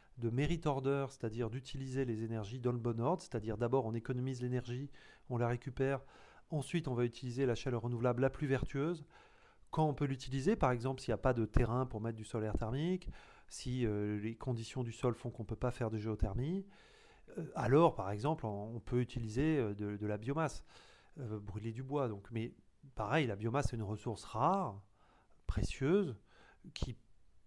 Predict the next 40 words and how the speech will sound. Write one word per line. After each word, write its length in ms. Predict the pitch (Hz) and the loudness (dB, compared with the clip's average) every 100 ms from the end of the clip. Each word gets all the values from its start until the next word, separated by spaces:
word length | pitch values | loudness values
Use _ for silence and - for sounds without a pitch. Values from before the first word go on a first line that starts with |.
| - _ | -20 _
qui 120 | - 113 | -14 -2
pour 180 | 147 | 0
le 40 | 147 | 2
moment 240 | 143 151 | 4 4
en 40 | 123 | 2
France 300 | - 139 - | 0 2 2
est 40 | |
encore 320 | 104 - 135 | 0 2 4
relativement 480 | 117 110 - 120 123 | 4 0 -2 -2 0
abondante, 480 | 117 123 127 131 - | 0 0 0 0 -4
mais 80 | 110 | -8
probablement 480 | - 107 110 110 110 | -2 0 2 2 10
pas 180 | 131 | 10
pour 160 | 120 113 | 10 6
longtemps, 300 | 113 117 180 | -2 0 -2
puisque 300 | 190 - - | -4 -14 -8
les 140 | 107 104 | -6 -4
prélèvements 460 | - 110 104 110 | -2 0 0 0
augmentent. 360 | 107 131 185 - - - - - - - - | 0 0 0 -6 -20 -20 -20 -20 -20 -10 -2
Euh, 360 | 110 104 104 | 0 2 0
donc 280 | 104 117 113 | 0 0 -2
pour 240 | - 110 123 | -2 0 2
nous, 180 | 156 | 2
le, 140 | 135 107 | 2 2
la 100 | 101 | 0
biomasse, 420 | 110 117 165 - | 0 2 2 -2
par 160 | - 104 | -2 -2
exemple, 200 | 147 139 | -2 -4
c'est 80 | |
un 100 | 98 98 - | -8 -10 -8
complément 640 | - 131 - 127 139 - - - - | -6 -4 -2 0 0 -4 -10 -20 -16
qu'il 140 | 120 | -8
faut 120 | - | -4
utiliser 500 | 113 - 117 165 165 - | -4 -4 0 0 -2 -6
après 340 | - 120 - 160 | -2 -2 2 2
les 160 | 143 | 2
autres 140 | 123 - | -2 -4
sources. 280 | 117 - - - - - - - 160 | -10 -12 -20 -20 -20 -20 -20 -12 -4
Euh, 300 | 110 104 110 | -2 -2 -4
et 100 | - | 12